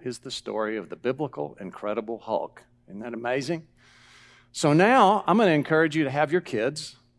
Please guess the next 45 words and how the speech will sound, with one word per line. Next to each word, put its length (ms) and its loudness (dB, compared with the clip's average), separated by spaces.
go 140 0
play, 460 -2
because 260 0
Samson's 480 2
a 80 -2
story 380 2
that's 220 0
really 220 4
not 200 2
appropriate 520 -2
for 80 -10
children 500 0
if 160 -6
you 80 -4
go 180 4
into 220 2
the 200 -2
details. 680 0
I, 160 2
I 80 4
like 260 4
the 80 0
way 160 4
they 100 0
sort 220 -2
of 100 0
whitewash 600 2
the, 320 -4
you 80 -6
know, 180 -2
killed 300 -2
a 60 -4
thousand 440 -2
men 340 -4
and 160 -10
the 80 -20
guys 260 -4
are 100 -2
all 120 0
kinda 280 -6
look 200 -8
like 200 -6
cartoon 400 -4
characters. 500 -8
So, 460 6